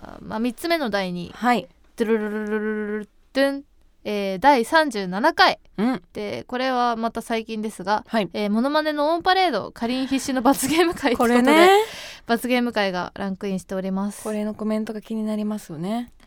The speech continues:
Speaker 1: これはね、
Speaker 2: うん。
Speaker 1: よくわかんないんだけど、
Speaker 2: よくわかんないんだけど。
Speaker 1: え、眩しすぎたってコメントがあって、<laughs> 何が眩しかったのかちょっとわかんなかった。
Speaker 2: いや、わかるよ、私は。なんかモノマネしたいんだよ、こっちも。
Speaker 1: <laughs> そういう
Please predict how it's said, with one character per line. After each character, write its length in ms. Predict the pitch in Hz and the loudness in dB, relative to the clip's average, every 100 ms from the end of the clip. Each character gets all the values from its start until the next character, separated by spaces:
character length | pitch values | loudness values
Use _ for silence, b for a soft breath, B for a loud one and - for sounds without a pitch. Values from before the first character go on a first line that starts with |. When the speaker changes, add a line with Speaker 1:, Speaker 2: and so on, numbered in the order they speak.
| b - | b -12
Speaker 1:
こ 100 | 202 | -6
れ 100 | 208 | -4
は 160 | 208 | -2
ね、 380 | 202 202 190 180 | -2 -2 -4 -4
Speaker 2:
う 40 | 196 | -2
ん。 180 | 190 | -2
Speaker 1:
よ 100 | 180 | -4
く 100 | 302 | -4
わ 120 | 269 233 | -6 -4
か 160 | 320 | -4
ん 140 | 359 294 | -4 -4
な 80 | |
い 60 | 190 | -6
ん 60 | 175 | -6
だ 80 | |
け 160 | 175 170 | -10 -12
ど、 320 | 170 208 196 | -8 -6 -6
Speaker 2:
よ 100 | 170 | -6
く 100 | - | 0
わ 80 | 190 | 2
か 160 | 180 370 | 4 4
ん 20 | |
な 60 | 240 | 4
い 40 | |
ん 40 | |
だ 80 | 170 | 2
け 120 | 165 | -2
ど。 200 | 170 190 240 | -8 -8 -2
Speaker 1:
え、 60 | |
眩 400 | 214 208 269 320 | -2 2 4 4
し 120 | 392 | 2
す 160 | 392 392 | 0 0
ぎ 120 | 294 | 0
た 100 | 180 | -2
っ 60 | 175 | -4
て 280 | - - 302 | -2 4 8
コ 120 | 349 | 10
メ 100 | 240 | 10
ン 40 | |
ト 100 | 349 | 8
が 60 | 294 | 6
あ 40 | 277 | 0
っ 20 | |
て、 80 | - - | 0 -2
<laughs> 120 | - | 2
何 220 | 311 392 | 4 6
が 80 | 320 | 6
眩 220 | 269 247 | 6 6
し 60 | - | 6
か 100 | 269 | 4
っ 20 | |
た 80 | 247 | 4
の 80 | 233 | 4
か 100 | 220 | 2
ち 100 | - | 2
ょ 60 | |
っ 40 | 302 | 2
と 100 | 220 | 6
わ 100 | 220 | 6
か 140 | 240 | 6
ん 60 | 233 | 6
な 100 | 220 | 4
か 80 | 190 | 2
っ 40 | |
た。 220 | 262 - | 2 4
Speaker 2:
い 40 | 240 | 6
や、 120 | 220 | 8
わ 140 | 233 | 6
か 140 | 339 359 | 6 6
る 100 | 247 | 6
よ、 120 | 175 | 2
私 280 | 170 196 - | -2 -6 -2
は。 260 | 185 180 - | 0 -2 -2
な 80 | - | 0
ん 20 | |
か 60 | 254 | 2
モ 100 | 214 | 4
ノ 120 | 285 | 4
マ 100 | 370 | 4
ネ 180 | 427 415 | 4 2
し 100 | 370 | 0
た 160 | - 415 | 2 4
い 140 | 415 | 4
ん 40 | 381 _ _ _ - | 0 _ _ _ -4
だ 80 | 190 | -2
よ、 160 | 170 - | -2 -6
こ 100 | 196 | -14
っ 60 | - | -8
ち 140 | 214 | -6
も。 140 | 170 - _ _ - | -6 -10 _ _ -4
Speaker 1:
<laughs> 0 | 277 - 453 | -2 2 2
そ 180 | - - | 2 0
う 40 | |
い 20 | |
う 20 | 466 | 4